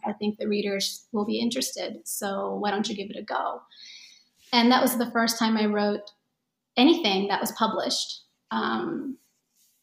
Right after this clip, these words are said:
in, in one of the early issues in two thousand and four. And I ended up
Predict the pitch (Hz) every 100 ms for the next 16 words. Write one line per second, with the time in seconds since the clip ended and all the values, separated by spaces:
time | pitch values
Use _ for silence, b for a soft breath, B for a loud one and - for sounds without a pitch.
0 | - 240 214 214 214 220 214 208 208 208
1 | 202 226 220 214 226 214 208 208 - 214
2 | 220 208 214 220 214 196 202 214 208 -
3 | 180 165 - - _ - 233 220 214 233
4 | 240 240 220